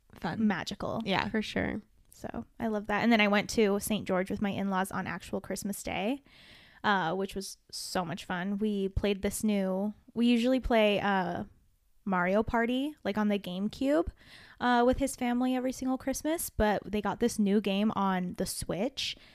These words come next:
Speaker 2: that was so much more fun. I think, like, we would have a great time playing it, and Braxton
Speaker 3: <laughs>
Speaker 2: actually wants to get a Switch, so.
Speaker 3: Hell yeah.
Speaker 2: So don't move.
Speaker 3: Oh. <laughs> We'll get into that later.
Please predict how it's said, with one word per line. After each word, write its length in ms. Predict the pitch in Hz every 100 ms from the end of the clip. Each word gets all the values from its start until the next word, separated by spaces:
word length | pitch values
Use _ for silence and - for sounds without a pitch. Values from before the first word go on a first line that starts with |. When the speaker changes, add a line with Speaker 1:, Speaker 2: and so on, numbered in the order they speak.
| -
Speaker 2:
that 120 | - -
was 140 | 208
so 540 | - - - 208 196
much 280 | 185 - -
more 140 | - -
fun. 260 | 185 175
I 80 | 208
think, 240 | 214 214
like, 160 | 208 208
we 220 | 202 196
would 180 | 175 180
have 240 | - 214 196
a 80 | 196
great 320 | 196 180 -
time 240 | - - 190
playing 320 | - - -
it, 140 | 113
and 100 | - 233
Braxton 340 | 226 - 233
Speaker 3:
<laughs> 20 |
Speaker 2:
actually 220 | 202 -
wants 240 | 196 - -
to 80 | -
get 120 | -
a 60 |
Switch, 400 | - - - -
so. 480 | - - - - 214 - _
Speaker 3:
Hell 220 | - 277
yeah. 360 | 285 202 190 190 - - _ _
Speaker 2:
So 140 | - 277
don't 160 | 381
move. 320 | 440 427 415 - - - -
Speaker 3:
Oh. 120 | 240 -
<laughs> 1200 | 311 330 349 381 381 320 339 294 330 - 330 - 403 - 523 494 294
We'll 120 | 294
get 140 | 262
into 220 | 233 233
that 140 | 208 190
later. 840 | 180 175 240 440 - 392 381